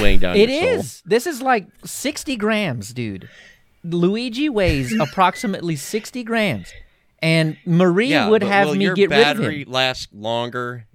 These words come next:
Speaker 1: if you didn't have that sixty
Speaker 2: You know
Speaker 1: grams?
Speaker 2: what? You're probably right, because when I put him on the laptop, the laptop heats up. It makes the battery less efficient. So it is,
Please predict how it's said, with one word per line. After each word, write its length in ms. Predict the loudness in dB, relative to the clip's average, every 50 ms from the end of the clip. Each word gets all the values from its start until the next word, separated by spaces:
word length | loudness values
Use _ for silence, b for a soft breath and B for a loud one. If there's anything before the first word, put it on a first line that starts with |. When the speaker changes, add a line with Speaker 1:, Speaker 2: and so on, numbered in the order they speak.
| _ _
Speaker 1:
if 300 | -8 -8 -8 -10 _ -12
you 160 | -10 -8 -6
didn't 240 | -4 -6 -6 -6 -4
have 260 | -2 0 0 0 0
that 180 | -2 -4 -6 -8
sixty 360 | -10 -12 -12 -14 -12 -10 -4
Speaker 2:
You 120 | -2 0 2
know 120 | 2 2
Speaker 1:
grams? 280 | 4 4 4 2 2 0
Speaker 2:
what? 80 | -2
You're 100 | -2 -2
probably 480 | 0 0 0 0 0 -2 -2 -2 -2 -2
right, 260 | 0 0 0 0 0
because 280 | -4 -8 -8 -6 -6 -6
when 100 | -6 -6
I 60 | -6
put 180 | -6 -6 -6
him 100 | -4 -4
on 120 | -4 -6 -6
the 60 | -4
laptop, 500 | -2 -2 -2 -2 -2 -2 -2 -2 -2 -4
the 80 | -4 -2
laptop 480 | -2 -2 -2 -2 -4 -4 -4 -4 -4
heats 260 | -8 -12 -12 -8 -4
up. 220 | -4 -4 -4 -4 -8
It 60 | -10
makes 180 | -10 -10 -10 -10
the 60 | -8
battery 380 | -2 2 2 2 2 0 -2 -4
less 200 | -2 -4 -4 -4
efficient. 460 | -6 -6 -4 -4 -4 -6 -10 -14 -16 b b b b b b -2
So 220 | 0 2 4 4
it 80 | 4 4
is, 260 | 4 4 4 2